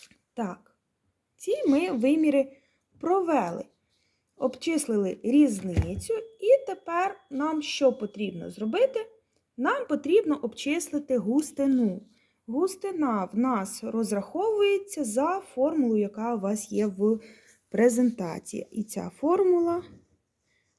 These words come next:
РО дорівнює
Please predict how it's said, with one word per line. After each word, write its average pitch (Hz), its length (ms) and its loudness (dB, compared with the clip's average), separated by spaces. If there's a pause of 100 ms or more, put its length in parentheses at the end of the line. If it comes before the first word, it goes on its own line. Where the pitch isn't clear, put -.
(200)
РО 220 600 4 (1300)
дорівнює 190 1040 0